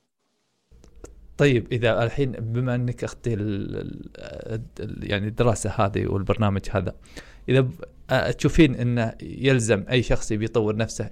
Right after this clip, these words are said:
يعي-، مو بيعيد، يحاول يحصل على الدورات هذه بشكل مستمر، ولا يركز على ال-،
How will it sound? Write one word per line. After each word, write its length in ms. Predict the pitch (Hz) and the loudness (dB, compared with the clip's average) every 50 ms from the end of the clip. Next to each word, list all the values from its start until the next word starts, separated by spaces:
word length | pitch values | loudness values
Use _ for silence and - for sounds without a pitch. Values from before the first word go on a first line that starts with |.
| - - | -8 -6
يعي-، 420 | 110 104 101 113 117 120 120 - | -6 -2 0 0 0 0 0 -2
مو 200 | 117 117 123 135 | -4 -4 -2 -2
بيعيد، 500 | 139 135 127 101 104 107 110 107 - - - - | -2 0 0 0 0 0 0 -2 -4 -8 -8 -6
يحاول 720 | 113 - 62 - - - - 135 120 110 110 104 117 - | -6 -6 -6 -8 -8 -2 2 4 4 4 4 2 -2 -4
يحصل 380 | 139 135 131 123 - - 127 104 | -6 -4 -4 -2 0 2 2 4
على 140 | 104 107 101 | 4 2 2
الدورات 420 | 98 104 113 117 117 110 - - | 2 2 2 2 2 2 2 2
هذه 140 | 113 98 101 | 0 0 0
بشكل 280 | 92 - 117 - - 107 | -2 -6 -6 -6 -6 -6
مستمر، 460 | 110 113 - - 127 120 120 - - - - - - - - - | -6 -6 -6 -6 -6 -6 -6 -8 -10 -16 -20 -20 -20 -10 0 4
ولا 540 | 139 147 143 135 135 131 131 127 - - - - - - - - - - | 4 4 4 4 4 4 2 2 0 -4 -8 -10 -8 -8 -8 -10 -10 -8
يركز 560 | - - 113 117 120 - - - 107 101 - | -6 -2 -2 -2 -2 -2 0 0 0 0 0
على 200 | 101 98 98 95 | -2 -4 -2 -4
ال-، 640 | 95 95 92 92 92 92 - - - - - - | -4 -4 -4 -6 -6 -6 -8 -8 -10 -10 -12 -12